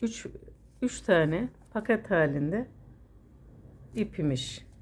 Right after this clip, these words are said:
Ben de yeni öğrendim. Aldım. İki paket aldım ben.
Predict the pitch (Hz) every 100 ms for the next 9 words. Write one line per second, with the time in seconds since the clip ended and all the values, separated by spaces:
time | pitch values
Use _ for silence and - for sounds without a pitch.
0 | - - - - - - - 190 170 180
1 | 180 170 170 151 135 156 202 - - -
2 | - - - - - - 214 208 190 170
3 | 175 - - - - - - - - -
4 | - - - - - - - 220 240 254
5 | 247 226 220 156 147 156 190